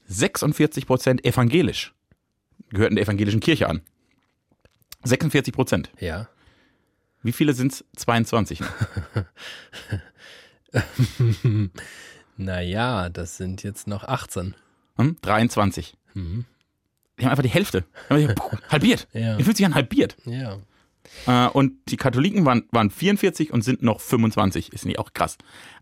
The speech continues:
Speaker 1: Also in fünfzig Jahren
Speaker 2: Ja, aber auch nur, weil da der Druck ein bisschen größer ist. Die trauen sich nicht so schnell da raus.
Speaker 1: Die trauen sich ja nicht so schnell raus. Die sind auch einfach noch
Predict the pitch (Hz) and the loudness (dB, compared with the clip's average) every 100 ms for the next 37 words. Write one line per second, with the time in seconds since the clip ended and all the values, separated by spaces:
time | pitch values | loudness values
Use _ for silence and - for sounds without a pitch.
0 | - 123 120 135 - 247 277 - 214 175 | -2 0 2 0 2 2 2 0 -2 2
1 | 147 123 139 135 123 123 147 139 123 120 | 4 4 6 4 4 4 4 6 6 4
2 | - - 127 117 113 107 120 120 104 101 | 2 -4 0 0 0 0 -2 -2 -4 -4
3 | 90 98 98 90 - 95 - 110 110 95 | -6 -4 -4 -6 -8 -8 -2 0 0 -6
4 | - 110 - 90 87 80 87 82 135 110 | -8 -10 -6 -4 -4 -4 -6 -6 -6 0
5 | 127 127 117 113 107 107 85 98 107 107 | 2 4 4 2 2 2 2 2 2 2
6 | 101 110 104 98 - | 2 0 0 -2 -4